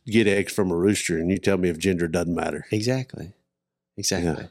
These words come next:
Speaker 1: Yeah. <laughs> I mean, like, come on.
Speaker 2: Well, what's interesting to me, too, is, like, the, uh,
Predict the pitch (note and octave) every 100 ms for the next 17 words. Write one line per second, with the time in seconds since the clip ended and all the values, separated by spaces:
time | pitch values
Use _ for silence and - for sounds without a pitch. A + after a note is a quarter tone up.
0 | _ - - B2 G#2 F2+ F2 D#2 - B2
1 | F2 D2 C#3 E3 F3+ F3+ A#3 A#3+ E3 D#3
2 | C#3+ C#3+ C#3 A#2+ - E3+ F3+ B2 A2 A2
3 | G2 - G#2+ G#2 G2+ F#2 E2+ C#2